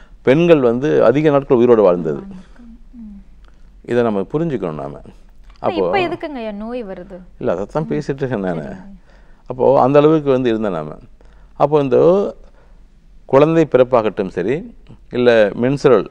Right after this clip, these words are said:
Speaker 1: அதாவது அப்பதான் வந்து ஏஜ் அட்டெண்ட் பண்றதாகட்டும் சரி,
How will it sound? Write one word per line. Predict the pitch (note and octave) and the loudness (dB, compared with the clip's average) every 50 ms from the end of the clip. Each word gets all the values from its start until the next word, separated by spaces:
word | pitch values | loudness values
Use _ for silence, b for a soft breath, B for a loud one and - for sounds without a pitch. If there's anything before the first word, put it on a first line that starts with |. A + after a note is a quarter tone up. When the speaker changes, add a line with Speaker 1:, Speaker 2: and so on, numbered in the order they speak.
| - - - | -12 -12 -4
Speaker 1:
அதாவது | - A2 A2+ A2+ A2 A2 G#2+ G2 | 0 2 2 2 4 2 2 2
அப்பதான் | F2+ A2 A2 A#2+ B2 | 2 2 2 4 4
வந்து | A#2 A2 A2 A2 | 2 2 4 4
ஏஜ் | A2 A#2+ A2+ G#2+ | 4 4 4 2
அட்டெண்ட் | F#2 G2+ G#2+ G#2+ | 0 0 -2 -4
பண்றதாகட்டும் | G#2 F#2+ F2+ F2+ F#2 F2+ F2 D#2+ E2+ F2 E2 | -4 -4 -2 -2 0 -2 -2 -4 -6 -10 -12
சரி, | - - E2+ G#2+ C#3 F3+ G#3+ | -10 -10 -10 -10 -10 -12 -14